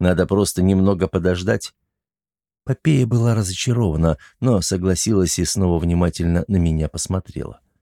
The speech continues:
«Возможно, уже повлияли. Возможно, уже повлияли. Во время празднеств в честь новорожденного в императорской семье ты должен быть в идеальной форме. Очень не хочется это говорить,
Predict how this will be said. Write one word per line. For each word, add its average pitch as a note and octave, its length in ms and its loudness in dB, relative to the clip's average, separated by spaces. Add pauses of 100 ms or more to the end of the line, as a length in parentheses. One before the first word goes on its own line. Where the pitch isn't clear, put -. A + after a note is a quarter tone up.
(840)
«Возможно, C3 640 2
уже B2+ 300 -2
повлияли. E2 680 -2 (540)
Возможно, D3+ 640 2
уже C#3+ 240 2
повлияли. F2 720 -2 (420)
Во A#2+ 140 2
время A#2+ 280 4
празднеств A#2+ 760 -2
в - 120 -18
честь - 360 0
новорожденного G2+ 960 2
в G#2 60 2
императорской G2+ 680 -2
семье A2 560 2 (320)
ты B2+ 100 0
должен C3+ 500 2
быть C3+ 220 0
в A#2 80 0
идеальной A#2+ 440 2
форме. F2+ 520 -6 (540)
Очень A2+ 480 2
не A#2 140 4
хочется A#2+ 520 0
это A2+ 160 0
говорить, B2+ 560 2